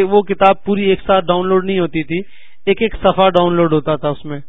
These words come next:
تو مجھے یاد ہے فراز صاحب نے، آ، ڈاؤن لوڈ کر کے، زپ کر کے اپلوڈ کی تھی، پھر میں نے اس کو ڈاؤن لوڈ کیا تھا۔ جی، انشاءاللہ، ماشاءاللہ، ماشاءاللہ۔ جی، فراز بھائی، جزاک اللہ۔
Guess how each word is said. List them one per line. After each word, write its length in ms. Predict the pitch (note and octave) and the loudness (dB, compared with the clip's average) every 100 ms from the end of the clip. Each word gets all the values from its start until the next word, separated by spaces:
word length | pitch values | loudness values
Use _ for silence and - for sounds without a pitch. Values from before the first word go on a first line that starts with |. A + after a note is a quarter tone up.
| - - - - - | -14 -14 -14 -12 -6
تو 140 | D#3 | -4
مجھے 260 | D#3 D#3+ E3 | -2 0 2
یاد 160 | E3 | 2
ہے 100 | E3 E3 | 2 -2
فراز 280 | D#3+ D#3+ D#3+ - | 0 2 0 0
صاحب 220 | D#3+ D#3 | 0 0
نے، 320 | E3 D#3+ D#3+ - E3 | -2 -4 -4 -6 -6
آ، 100 | D#3 | -2
ڈاؤن 300 | D3+ D#3 D#3+ | -2 -2 0
لوڈ 180 | D#3+ | -2
کر 200 | D3 D#3+ | -2 -6
کے، 160 | D3+ D#3+ | -4 -6
زپ 220 | C#3 D#3+ | -4 -6
کر 180 | - D#3+ | -4 -4
کے 200 | C#3+ E3 | -2 -2
اپلوڈ 420 | D#3 C#3 E3 E3 | -2 -2 -4 -4
کی 140 | - F3 | -6 -8
تھی، 160 | E3 | -6
پھر 160 | D#3+ D#3 | -6 -6
میں 160 | D#3 | -4
نے 60 | D3+ | -4
اس 120 | D3+ | -4
کو 240 | - D#3 D3+ - - - - | -2 -4 -4 -10 -14 -14 -12
ڈاؤن 260 | D3+ D3 D3+ | -4 -2 0
لوڈ 200 | D3+ C#3+ | -2 -2
کیا 240 | - D3 | -6 -4
تھا۔ 220 | C#3+ C#3+ C3+ - - - - - - - - - - - | -4 -6 -8 -10 -14 -14 -14 -14 -14 -14 -14 -14 -14 -10
جی، 120 | D#3+ G3 | 0 2
انشاءاللہ، 520 | G3 - F3+ E3 D#3+ - - - - - - E3 | 2 2 2 2 -2 -4 -14 -14 -14 -14 -14 -2
ماشاءاللہ، 540 | F3+ F#3 - E3+ D#3+ | 2 2 4 2 2
ماشاءاللہ۔ 440 | D#3 D3+ D3 D3+ | 0 -2 -2 -4
جی، 220 | C#3 F3 E3+ | -2 -2 0
فراز 260 | E3+ E3+ | 2 2
بھائی، 500 | D3+ D#3+ E3+ E3+ D#3 | 2 0 2 0 -4
جزاک 380 | C#3+ C#3+ D#3+ D#3 | -6 -2 -2 -2
اللہ۔ 180 | D#3 | -4